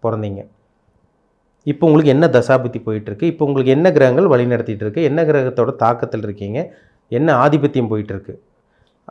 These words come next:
ஆறாம் அதிபதியா, எட்டாம் அதிபதியா, லக்னத்துக்கு திரிகோணாதிபதியா, கேந்திராதிபதியா, என்ன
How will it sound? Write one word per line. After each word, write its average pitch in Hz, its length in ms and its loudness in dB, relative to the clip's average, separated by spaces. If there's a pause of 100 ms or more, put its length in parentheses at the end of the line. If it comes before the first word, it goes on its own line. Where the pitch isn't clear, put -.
(120)
ஆறாம் 123 280 4
அதிபதியா, 107 380 -4 (160)
எட்டாம் 120 320 -2
அதிபதியா, 110 400 -6
லக்னத்துக்கு 120 460 -6
திரிகோணாதிபதியா, 117 720 -4 (100)
கேந்திராதிபதியா, 117 720 -4 (100)
என்ன 170 100 -8